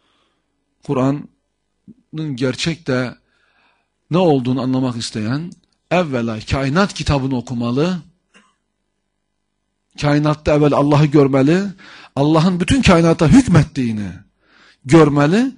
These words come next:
Ondan sonra bu kitabı okumalı, Kur'an'ı okumalı. İşte kainata hükmeden Allah bize hükümlerini göndermiş.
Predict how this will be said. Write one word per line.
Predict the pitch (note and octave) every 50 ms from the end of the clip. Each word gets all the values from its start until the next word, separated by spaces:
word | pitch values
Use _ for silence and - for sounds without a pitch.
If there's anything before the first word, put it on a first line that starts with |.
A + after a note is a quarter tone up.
| - - - _ -
Ondan | D#3 D#3+ E3 F3+ G#3+ C4 D4
sonra | C#4+ - A3+ G3+ F3 E3 G3
bu | C#4
kitabı | B3 - G3+ - - F3 E3 D3 D#3
okumalı, | D3+ D3 - F3 D#3 D3+ D3+ D3 D3 F#3 A3 G#3+
Kur'an'ı | - D#3+ D#3 D3+ D#3 E3 F3+
okumalı. | E3+ D#3+ - E3 E3 E3 E3+ G3 B3 D4 C#4 - - - - - -
İşte | - A3 - - G#3+ G3
kainata | - - G#3 G#3+ A3+ A#3 A#3 A#3 A#3 B3
hükmeden | G3+ B3+ D#4 D4 - A3+ A3 G3 F#3+ F3+ F3
Allah | E3+ F3 F3+ F#3+ A3+ C4+ C#4+ C4+ - - - - _ _ _ -
bize | D#3 E3+ G3
hükümlerini | F3+ F#3 F#3 - G#3 G3 F#3+ F3+ E3 D#3 D3+ C#3+
göndermiş. | B2+ B2+ A#2+ A2+ G#2+ G#2 G2 F#2+ F#2 F#2 - - - - - - _